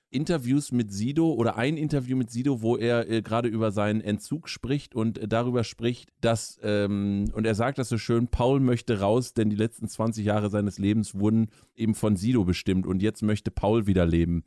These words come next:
und, äh, beschreibt das ganz gut und empfiehlt sich, sich das mal anzugucken, so, weil, ne, der Mann ist jetzt auch langsam Mitte vierzig und, äh, Familienvater und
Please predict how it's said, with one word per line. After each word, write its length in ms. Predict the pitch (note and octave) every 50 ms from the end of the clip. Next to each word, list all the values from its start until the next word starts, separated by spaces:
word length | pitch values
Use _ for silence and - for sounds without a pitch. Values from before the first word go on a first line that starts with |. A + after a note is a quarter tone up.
| - -
und, 440 | A2+ A2 G#2 G2+ G2 G2 G2 F#2+ -
äh, 220 | G#2+ G2+ G2+ G2 F#2+
beschreibt 500 | F2+ - G2 - - - G#2+ A2 G2+ -
das 140 | G#2+ - -
ganz 220 | G#2 G2 F#2 -
gut 180 | - G#2+ G#2+ -
und 240 | G2 G#2 G#2 F2+ - _ _ _ _ -
empfiehlt 420 | A#2 B2 - - - C3+ D3 C#3+ -
sich, 140 | B2+ A2+ -
sich 160 | A#2 A2+ -
das 160 | B2+ A2+ G#2+
mal 120 | A2+ G#2+ A2
anzugucken, 540 | A#2 B2+ - - G2+ - - A#2+ G#2 G#2+ G#2+
so, 220 | F#2 G#2 G#2 G#2 G2 F#2 - - -
weil, 320 | - G#2 G#2 G#2 G#2 G#2+ - _ _ _ -
ne, 180 | A2 A#2+ B2+
der 220 | G#2+ - A#2 A2+ A2
Mann 180 | A2+ A#2 A#2 A#2
ist 100 | G#2 -
jetzt 120 | A2+ G2+
auch 200 | - A2 G#2 G2+
langsam 340 | A#2 G#2+ G#2 G2+ G2+ G2 G2
Mitte 200 | G2 G2 - G#2
vierzig 680 | - - G2 G2 F#2+ F#2+ - A#2+ B2 A#2+ - - -
und, 420 | - G#2+ G#2 G2+ G2+ G#2 G2+ F#2+ -
äh, 300 | G2+ G#2 G#2 G#2 G2+ F#2+
Familienvater 1080 | - - G#2+ G#2+ G#2+ A2+ A2+ A2 G#2 - - G#2+ G#2 A2 G#2+ A2 G#2+ G#2 G2+ G2 -
und 240 | G2+ G2+ G#2 G#2